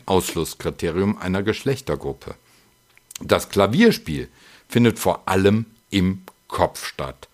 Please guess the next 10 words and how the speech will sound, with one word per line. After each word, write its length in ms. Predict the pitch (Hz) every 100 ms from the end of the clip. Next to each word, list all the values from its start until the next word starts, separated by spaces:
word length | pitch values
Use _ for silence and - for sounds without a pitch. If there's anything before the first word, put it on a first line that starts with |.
| _ _ _ -
und 320 | 131 127 - - _
im 180 | 131 127
Durchhaltevermögen, 1200 | 156 151 - 85 - - 90 98 107 117 139 92
wenn 160 | 95
es 140 | 98 90
um 160 | 98
einen 440 | - 95 95 92 90 - _
noch 460 | 90 98 101 120 90
zu 240 | - 123
durchschreitenden 1000 | 95 90 - - 85 - - 90 98 123